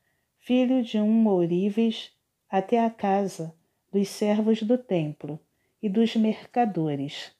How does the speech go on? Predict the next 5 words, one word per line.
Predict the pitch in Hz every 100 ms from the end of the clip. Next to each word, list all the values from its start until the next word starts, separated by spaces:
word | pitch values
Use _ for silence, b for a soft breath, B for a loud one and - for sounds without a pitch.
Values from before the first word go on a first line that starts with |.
| _ b b b b b
defronte | 170 180 180 196 208 208 208
da | 196 190
porta | 196 180 - - 170
da | 165
guarda, | 156 160 180 180 220 220 226